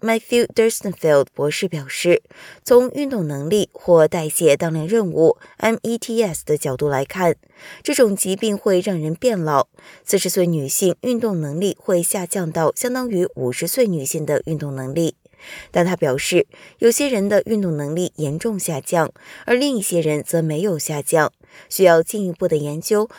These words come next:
包括长期观察评估，以了解运动能力的轨迹。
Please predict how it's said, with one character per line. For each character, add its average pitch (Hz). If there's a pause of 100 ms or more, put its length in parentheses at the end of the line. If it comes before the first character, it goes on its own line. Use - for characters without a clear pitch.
(120)
包 262
括 208
长 175
期 220
观 247
察 147
评 147
估， 220 (240)
以 175
了 165
解 156
运 165
动 147
能 135
力 196
的 175
轨 143
迹。 160